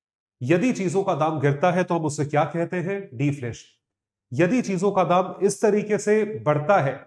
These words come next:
मतलब लिमिटेड बढ़ रहा है, उसको कहा जाता है disinflation। Whereas when the prices increase, that is obviously inflation। So these are two specific terms जो कि आपको समझनी है, क्योंकि इन दोनों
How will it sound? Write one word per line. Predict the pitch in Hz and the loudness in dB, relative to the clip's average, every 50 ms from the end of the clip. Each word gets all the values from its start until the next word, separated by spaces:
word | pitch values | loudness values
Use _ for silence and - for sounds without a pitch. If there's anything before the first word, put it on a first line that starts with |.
| - | -8
मतलब | 139 143 165 151 135 | -6 -4 -4 -2 -2
लिमिटेड | 139 156 165 180 180 240 185 160 | -2 -2 -2 0 0 0 0 0
बढ़ | 170 156 | -2 0
रहा | 139 139 131 113 127 123 | 0 0 -2 -2 -2 -6
है, | 110 117 135 165 - _ _ _ _ _ - | -6 -6 -8 -10 -14 _ _ _ _ _ -10
उसको | 147 147 - - 208 | -10 -8 -4 -2 -2
कहा | - - 143 135 147 143 | -2 -2 0 0 0 0
जाता | 139 139 127 - 139 135 | 0 -2 -2 -2 -2 -4
है | 123 135 170 185 196 _ _ _ _ 117 | -4 -4 -6 -8 -10 _ _ _ _ -2
disinflation। | 151 147 147 151 135 127 - 131 120 - - - - _ _ _ _ _ _ _ _ _ _ - | -2 -2 -2 -2 -6 -6 -6 -8 -8 -10 -10 -18 -20 _ _ _ _ _ _ _ _ _ _ -2
Whereas | 120 151 175 175 175 190 214 202 - - - - _ _ - | 2 2 4 6 4 4 2 0 -4 -10 -14 -18 _ _ -2
when | 143 151 156 | -2 -2 0
the | 151 160 151 - | 0 -2 -2 0
prices | 156 160 185 180 - 233 160 170 | 0 2 2 0 -2 -4 -2 -2
increase, | 170 165 139 - 214 196 143 123 117 - - - - _ _ - | -4 -4 -4 -4 -4 -4 -4 -4 -6 -8 -12 -16 -18 _ _ -2
that | 127 135 131 170 | -2 -2 0 0
is | 160 123 | -2 -2
obviously | 143 127 107 110 135 135 - - 208 180 - - 151 - - - | -2 -4 -4 -4 -8 -8 -6 -6 -8 -8 -8 -10 -18 -18 -12 -10
inflation। | 123 117 - - 127 110 - - - - _ _ _ _ _ _ _ _ _ _ _ - | -10 -10 -8 -8 -10 -10 -10 -12 -18 -20 _ _ _ _ _ _ _ _ _ _ _ -2
So | - 170 | -2 0
these | 160 190 208 202 208 | 0 2 0 0 0
are | 208 202 208 - | 0 0 -2 -4
two | 233 240 220 | -6 -6 -6
specific | - - - - 190 190 - 254 - 254 247 247 - | -6 -8 -4 -4 -4 -2 -2 -4 -4 -4 -8 -6 -2
terms | 170 151 147 156 185 180 - - - | 0 0 0 0 -4 -8 -12 -10 -6
जो | 156 156 | -6 -6
कि | 147 175 175 | -2 -2 0
आपको | 165 156 160 - 170 | 0 0 0 -2 -4
समझनी | - 156 143 147 135 143 160 208 202 | -2 -2 -2 -2 -2 -2 -2 -2 0
है, | 151 143 143 | 0 0 -2
क्योंकि | 143 143 - - - - _ _ - 180 185 180 185 190 | -2 -6 -12 -18 -20 -20 _ _ 0 2 2 2 2 0
इन | 202 175 147 120 | 0 0 0 0
दोनों | 117 151 175 196 247 254 | 2 2 4 4 4 2